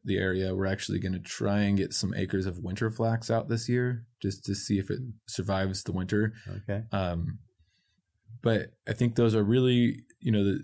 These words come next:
Speaker 1: what's lacking there, we, I think we can grow those well. It's the markets and the supply chains.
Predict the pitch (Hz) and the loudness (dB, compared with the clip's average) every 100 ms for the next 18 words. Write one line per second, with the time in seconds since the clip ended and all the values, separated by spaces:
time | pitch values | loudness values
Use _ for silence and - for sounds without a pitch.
0 | - - - - 104 110 110 113 113 101 | -8 -20 -10 -2 0 2 4 2 2 2
1 | 95 107 - 110 117 107 98 95 92 90 | 2 -2 -2 0 2 2 0 0 0 -2
2 | 87 87 87 - _ 101 90 - - - | -4 -6 -8 -12 _ -6 -4 -4 -6 -10
3 | _ _ 123 101 98 95 92 90 82 - | _ _ -6 -2 0 0 0 -2 -4 -6
4 | - 95 90 87 82 101 - 85 90 90 | -4 -4 -4 -6 -6 -6 -4 -4 -4 -4
5 | - 90 - 98 | -4 -6 -6 -6